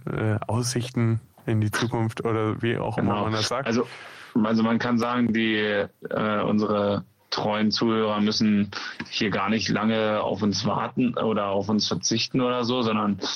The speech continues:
Speaker 2: ähm, es geht ja dann im Prinzip auch nahtlos weiter, ne? Also ich meine, so ein, so eine Kündigung ist ja nicht gleich, ähm, gleichbedeutend damit, dass wir uns nicht mehr hören, äh,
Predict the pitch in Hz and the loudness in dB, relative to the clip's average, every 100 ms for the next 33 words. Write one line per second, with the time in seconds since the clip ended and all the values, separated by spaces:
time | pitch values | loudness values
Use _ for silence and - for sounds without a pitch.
0 | - - - 101 107 101 101 95 - - | -8 -12 -6 -2 2 2 2 2 0 0
1 | 104 113 107 107 104 104 98 95 98 104 | 0 0 2 2 2 2 0 0 0 0
2 | 95 104 107 110 98 104 120 120 98 98 | 0 0 0 -2 -2 -2 -2 -2 0 0
3 | 120 107 98 98 95 - - - - 101 | 0 -2 0 0 -2 -10 -20 -10 -4 0
4 | 101 104 104 101 98 98 92 - 104 104 | 0 2 2 2 4 4 4 2 2 0
5 | 113 117 117 113 110 110 - 107 107 - | 2 2 4 2 2 2 0 2 2 0
6 | - 107 104 104 101 - - - - - | -2 -2 0 0 -2 -4 -6 -10 -10 -8
7 | - 110 107 104 104 107 - 101 110 - | -4 2 4 4 4 2 0 -2 -2 -2
8 | 113 110 110 107 107 107 104 107 - 110 | 0 2 2 2 2 2 2 0 0 2
9 | 104 104 101 - 117 110 110 104 117 135 | 2 2 2 2 2 4 2 2 0 0
10 | 107 120 143 - - _ - - 113 107 | 0 -2 -4 -12 -20 _ -12 -4 -2 0
11 | 104 | 0